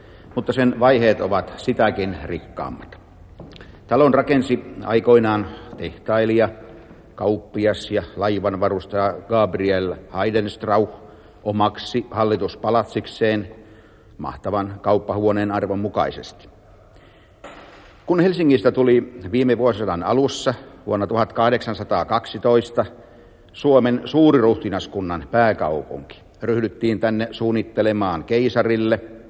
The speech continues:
Venäjän tsaarille, omaa asuntoa, residenssiä. Paikaksi suunniteltiin jopa Tähtötornin mäkeä, mutta kun epäiltiin, etteivät keisarin hevoset jaksa kiivetä niljanteisella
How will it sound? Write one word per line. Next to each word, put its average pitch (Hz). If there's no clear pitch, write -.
Venäjän 87
tsaarille, 117
omaa 117
asuntoa, 80
residenssiä. 95
Paikaksi 143
suunniteltiin 127
jopa 120
Tähtötornin 107
mäkeä, 110
mutta 98
kun 101
epäiltiin, 110
etteivät 104
keisarin 120
hevoset 120
jaksa 98
kiivetä 104
niljanteisella 98